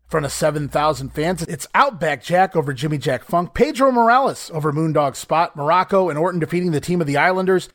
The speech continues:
Billy Jack Haynes beats Kamala, another match I would have loved to have seen. Mister Wonderful Paul Orndorff back in action, defeating Coco Beware. And in the main event, it's Randy Savage teaming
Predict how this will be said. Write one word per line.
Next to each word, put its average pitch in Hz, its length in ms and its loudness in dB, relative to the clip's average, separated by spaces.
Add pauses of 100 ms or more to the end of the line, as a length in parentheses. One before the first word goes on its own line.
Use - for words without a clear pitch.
(240)
Billy 269 200 0
Jack 262 240 2
Haynes 220 560 -2 (380)
beats 240 220 -2
Kamala, 196 680 2 (120)
another 156 200 -6
match 113 240 -8
I 139 40 -2
would 123 80 -4
have 120 80 -8
loved 123 140 -8
to 120 60 -10
have 110 80 -14
seen. 113 280 -12 (260)
Mister 202 340 -2
Wonderful 185 380 0
Paul 180 260 2
Orndorff 185 360 0
back 208 280 0
in 165 80 0
action, 190 320 0
defeating 196 440 -2
Coco 180 480 0
Beware. 180 560 0 (320)
And 135 80 -8
in 139 60 -6
the 139 60 -2
main 165 140 0
event, 165 380 0 (240)
it's 147 180 -6
Randy 196 400 0
Savage 202 460 0
teaming 269 480 0